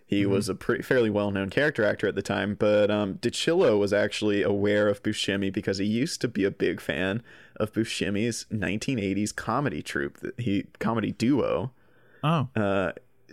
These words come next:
Speaker 1: Steve Buscemi and Mark Boone Junior were a well-known comedy duo in, in the New York theater scene in the nineteen eighties.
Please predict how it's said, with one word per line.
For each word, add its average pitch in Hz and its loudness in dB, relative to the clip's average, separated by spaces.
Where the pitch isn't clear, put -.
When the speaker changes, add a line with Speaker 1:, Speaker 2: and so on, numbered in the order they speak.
Speaker 1:
Steve 123 -2
Buscemi 98 -2
and 98 -2
Mark 98 -2
Boone 143 0
Junior 101 -2
were 101 4
a 98 4
well-known 120 2
comedy 113 0
duo 180 2
in, 123 0
in 113 -2
the 101 -2
New 107 2
York 120 0
theater 120 2
scene 175 -2
in 165 0
the 151 0
nineteen 160 0
eighties. 165 -2